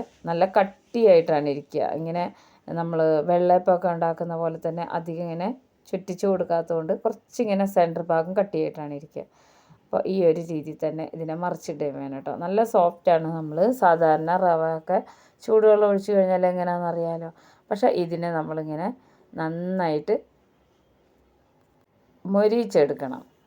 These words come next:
അതാണ് അതിൻ്റെ ഒരു ടേസ്റ്റ് കേട്ടോ. അപ്പോൾ ഈ സൈഡൊക്കെ ഇങ്ങനെ ഈ ഒരു രീതിയിൽ തന്നെ അടർത്തിയെടുത്തതിന് ശേഷം നമുക്കിതിനെ മറിച്ചിട്ട് കൊടുക്കാം.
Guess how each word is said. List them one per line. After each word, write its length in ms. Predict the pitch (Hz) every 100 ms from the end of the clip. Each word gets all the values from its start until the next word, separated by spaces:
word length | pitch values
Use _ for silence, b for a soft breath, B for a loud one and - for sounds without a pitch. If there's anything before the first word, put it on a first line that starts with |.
| -
അതാണ് 300 | 175 175 165 156
അതിൻ്റെ 240 | 156 156 147
ഒരു 100 | 156 156
ടേസ്റ്റ് 360 | - 147 -
കേട്ടോ. 180 | 123 - - b b b
അപ്പോൾ 140 | _ 180
ഈ 20 | 180
സൈഡൊക്കെ 460 | 190 160 165 170 175
ഇങ്ങനെ 240 | 160 151 190 254 _ _ 160
ഈ 40 | 180
ഒരു 120 | 170 170 165
രീതിയിൽ 300 | 156 151 151
തന്നെ 240 | 156 147 156 -
അടർത്തിയെടുത്തതിന് 760 | 156 151 - 160 151 156 156 165
ശേഷം 200 | 151 160 156
നമുക്കിതിനെ 480 | 147 147 147 151 180 - 190
മറിച്ചിട്ട് 400 | 208 202 180 160 143
കൊടുക്കാം. 320 | 139 - -